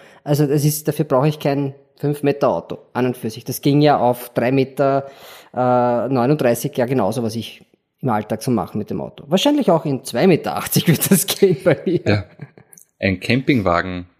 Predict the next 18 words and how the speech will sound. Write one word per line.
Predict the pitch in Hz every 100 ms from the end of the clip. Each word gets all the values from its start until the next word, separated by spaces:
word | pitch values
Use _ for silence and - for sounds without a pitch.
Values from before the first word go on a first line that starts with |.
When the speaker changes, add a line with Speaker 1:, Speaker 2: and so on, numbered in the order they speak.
| _ _
Speaker 2:
vom | 87 80
Tom | - 120
Trabitsch | 131 85 80 87 - - _ _
würde | - 87 90
in | 87 87 85
die | 92 95
K-Car-Größe | - - - 95 - 80 - 76 - _ _ _ _ _ _ _
passen. | - - 127 120
Speaker 1:
Vielleicht. | 160 226 147 226 147 - -
Aber | 185 190
weißt | 262 -
du, | 277 - -
äh, | 190 156
da | 185
ist | 196
ja | 226 175
schon, | - 202 202 202 _
also | 156 143